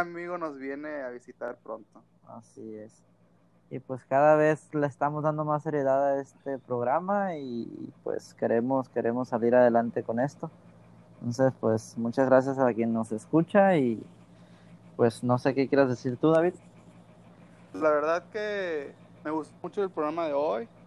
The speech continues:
Speaker 1: Esperemos y darle la misma, la misma seriedad en estos, en estas semanas que vienen. La verdad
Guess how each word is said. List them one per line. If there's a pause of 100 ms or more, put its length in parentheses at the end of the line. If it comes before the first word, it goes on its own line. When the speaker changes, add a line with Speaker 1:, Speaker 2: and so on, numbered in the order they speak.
(360)
Speaker 1:
Esperemos
y
darle
la
misma, (360)
la
misma
seriedad (720)
en
estos, (760)
en
estas
semanas
que
vienen. (680)
La
verdad